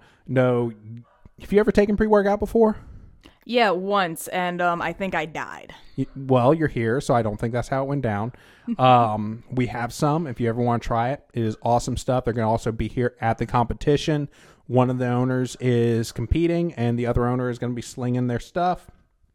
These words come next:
Speaker 1: And afterwards, I'm gonna talk to him about actually carrying it in-house. So we'll be, uh, hopefully selling Go Hard Labs here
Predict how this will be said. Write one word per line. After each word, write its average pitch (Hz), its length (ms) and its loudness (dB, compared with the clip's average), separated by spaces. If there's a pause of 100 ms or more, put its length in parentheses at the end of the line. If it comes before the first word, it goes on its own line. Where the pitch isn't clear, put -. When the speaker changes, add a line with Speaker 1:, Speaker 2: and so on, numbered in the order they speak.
(920)
Speaker 1:
And 127 260 0
afterwards, 147 360 4
I'm - 60 -6
gonna 135 100 -2
talk 127 240 0
to 139 100 0
him 117 100 0
about 113 160 0
actually 113 300 -2
carrying 110 520 -6
it 107 120 -12
in-house. 101 500 -10
So 110 160 -6
we'll 107 220 -2
be, 107 360 -4
uh, 117 220 -4
hopefully 160 380 0
selling 131 400 -6
Go 98 120 -6
Hard 101 240 -4
Labs 98 280 -12
here 101 240 -6